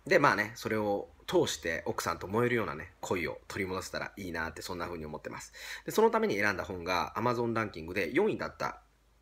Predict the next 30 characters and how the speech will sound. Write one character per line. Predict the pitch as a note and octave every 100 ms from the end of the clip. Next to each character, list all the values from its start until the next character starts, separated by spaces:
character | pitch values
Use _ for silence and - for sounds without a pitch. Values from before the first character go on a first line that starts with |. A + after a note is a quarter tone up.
| -
う |
ん、 | E2+ - _ _ _
発 | - - -
見 | G2
し | -
た | D2+ - _ _ -
エ |
ッ | F#2+
セ | - A2+
イ |
集 | -
で | -
す | -
ね。 | F2 - _ - - - - -
い | E3+
つ | -
か | F#2
別 | E2+ -
れ | D2
る。 | -
で | -
も、 | F2 C#2 -
そ | - F#2
れ |
は | E2+ -
今 | F2
日 | D2+
で |
な | D#2
い。 | D2